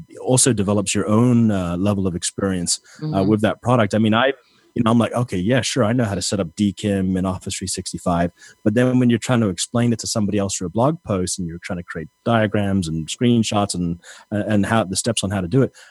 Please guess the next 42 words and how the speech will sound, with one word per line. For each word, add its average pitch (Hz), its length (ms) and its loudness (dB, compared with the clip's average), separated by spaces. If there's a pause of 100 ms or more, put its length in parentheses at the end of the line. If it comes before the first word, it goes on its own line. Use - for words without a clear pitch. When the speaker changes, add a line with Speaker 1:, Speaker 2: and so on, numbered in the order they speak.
(140)
Speaker 1:
you, 107 140 2
you're 110 120 2
getting 135 320 2
even 101 260 2
deeper. 98 560 0
Sometimes 196 320 2
you 127 80 0
get 104 160 2
deeper 127 240 2
than 104 160 2
you 95 100 0
realize, 92 640 -2
you 110 120 -2
know, 92 100 0
you 90 340 -2
ever 95 140 0
knew 98 140 4
before. 160 260 2
So 110 160 0
it, 95 80 2
it's 92 420 -4
really 135 220 2
nice 107 360 0
to, 90 200 -4 (560)
uh, 85 140 -6
I, 131 180 -2
you 156 80 2
know, 139 80 6
I 120 80 6
guess, 151 240 2
what 127 200 2
is 110 100 -2
it 95 80 -2
they 101 80 0
say? 107 340 0
If, 104 220 0
if 107 160 -6
you 110 100 2
can 95 200 -4
teach - 500 2
a - 40 -18
product, 107 380 -2